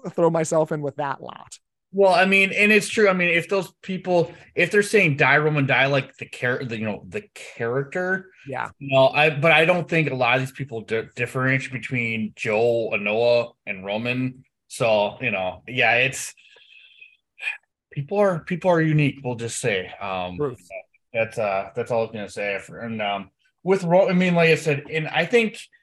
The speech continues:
Speaker 2: this is one of those times where, you know, kayfabe being broken really kind of hurt Roman because we all knew who was pulling the strings for him for that push.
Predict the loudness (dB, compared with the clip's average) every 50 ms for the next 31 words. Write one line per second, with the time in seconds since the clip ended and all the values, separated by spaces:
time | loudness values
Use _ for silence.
0 | _ _ _ _ _ _ _ _ _ -8 -2 0 0 0 0 0 -2 2 4 4
1 | 4 6 4 2 2 0 0 2 2 4 2 2 -2 -2 -2 0 2 2 4 4
2 | 2 0 0 -2 -4 -6 -4 -4 -4 -4 -4 -6 -6 -4 -4 -2 -2 -2 -2 -2
3 | -2 -4 -4 -4 -6 -8 -6 -6 -6 -4 -2 -2 0 0 0 -2 -2 -4 -6 -4
4 | -2 -2 -2 -2 -4 -6 -6 -6 -6 -6 -8 -10 -10 -8 -6 -6 -4 0 2 2
5 | 2 2 0 0 0 -2 -2 0 0 -2 0 0 -2 -2 -2 0 2 4 4 4
6 | 4 4 4 4 2 2 2 0 0 -2 -4 -6 _ _ _ -2 0 0 0 0
7 | -2 -2 2 2 2 2 2 -2 -6 -10 -10 -10 -8 -6 -4 -4 -4 -6 -8 -6
8 | -4 -2 -2 -2 -2 -2 -4 -8 -10 -12 -8 -4 -2 -2 -2 0 0 2 2 2
9 | 0 -4 -8